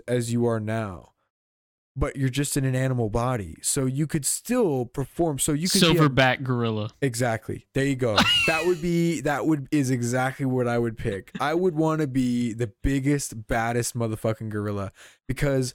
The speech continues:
Speaker 1: I would walk up to a thing and I would, like, sign language or whatever and try and be like, "Hey, look, I'm, I, I'm, s-, I'm sentient," you know, and I would try and be, like, the smartest gorilla possible. Uh,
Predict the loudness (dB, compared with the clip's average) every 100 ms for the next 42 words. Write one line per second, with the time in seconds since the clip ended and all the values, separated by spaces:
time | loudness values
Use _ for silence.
0 | -12 -20 _ -2 -2 0 0 0 -2 -4
1 | 0 0 0 0 -2 -2 -2 0 0 0
2 | -2 -2 -2 -2 -2 0 0 0 0 0
3 | 0 0 -2 -4 -4 -4 -4 -4 -2 -2
4 | -2 -2 -4 -2 0 0 -2 -4 -6 -8
5 | -6 -4 -4 -6 -6 -6 -4 -4 -4 -4
6 | -2 -4 -4 -6 -4 -6 -6 -4 -2 0
7 | -2 -2 -2 -2 0 0 -2 -4 -6 -2
8 | -2 -2 -4 -6 -4 -4 -4 -4 -4 -8
9 | -8 -14 -18 _ _ _ _ _ -4 0
10 | 2 0